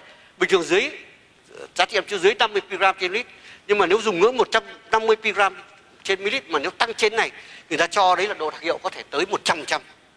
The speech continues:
tức là khá tốt, đúng không? Hỗ trợ cho chẩn đoán phân biệt ung thư phổi tế bào nhỏ và không tế bào nhỏ. Các anh chị đều biết là ung thư phổi tế bào nhỏ và không tế bào nhỏ thì là gì? Là cái phương án, ờ,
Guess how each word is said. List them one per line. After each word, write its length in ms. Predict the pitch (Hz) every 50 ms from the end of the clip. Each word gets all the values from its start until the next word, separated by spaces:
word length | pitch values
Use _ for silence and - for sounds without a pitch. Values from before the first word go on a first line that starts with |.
| _ _ _
tức 80 | - 185
là 80 | 147 -
khá 200 | - 131 143 165
tốt, 220 | - 240 254 - - - _ _ _ -
đúng 80 | - 165
không? 160 | 196 185 151 - - - - - - - - _ -
Hỗ 120 | 214 226
trợ 200 | - 240 208 165 -
cho 80 | 196 185
chẩn 100 | - 135
đoán 140 | 147 151
phân 180 | - 196 185 -
biệt 120 | 170 156
ung 120 | 175 180 165
thư 80 | 185
phổi 220 | 175 - 156 123 117 -
tế 80 | 156 180
bào 120 | 190 170
nhỏ 220 | 151 151 127 107
và 60 | 95 -
không 120 | 175 175 -
tế 80 | 165 185
bào 120 | 190 160
nhỏ. 200 | - 151 123 98 - - - _ _ _ _ _ _ _ _ _ -
Các 120 | 147 -
anh 140 | 180 196 180
chị 180 | 175 190 190 160
đều 180 | - 147 147
biết 160 | 151 208 240 220
là 80 | 180
ung 100 | 190 180
thư 120 | 180 196 170
phổi 140 | 156 127
tế 180 | - - 170 190
bào 120 | 220 208
nhỏ 200 | - 180 147 120
và 60 | 113 110
không 140 | - 127 -
tế 120 | 175 190 190
bào 120 | 180 151
nhỏ 300 | - 147 127 113 104 - -
thì 120 | 127 127
là 120 | 131 131 123
gì? 120 | 123 - - _ _ _ _ _ _ _ _ _ _ -
Là 140 | 143 131
cái 120 | - - 165
phương 200 | - - 202 175
án, 120 | 185 180 -
ờ, 120 | 160